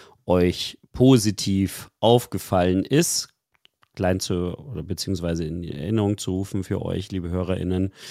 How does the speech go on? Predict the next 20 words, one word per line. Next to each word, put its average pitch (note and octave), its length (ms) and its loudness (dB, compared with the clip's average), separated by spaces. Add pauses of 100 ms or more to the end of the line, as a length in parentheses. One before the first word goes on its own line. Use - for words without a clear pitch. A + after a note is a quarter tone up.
(360)
Ähm, G2 240 4
das B2+ 140 4
müssen F#3+ 240 6
nicht G#3 180 6
immer F3 380 6
die B2+ 340 4
Top-Performer A#2 1300 4
sein. A#2 680 6
Das A#2 360 2 (120)
sind A2 400 2
einfach A#2 720 4 (180)
Spieler, A#2+ 680 6
die G#2+ 600 4 (180)
Markus F#2+ 440 2
und F2 240 -4
Stefan F#2 380 0
eben F2+ 260 -2 (600)
aufgefallen A2+ 560 4
sind. A#2 300 4 (380)
Und B2 560 6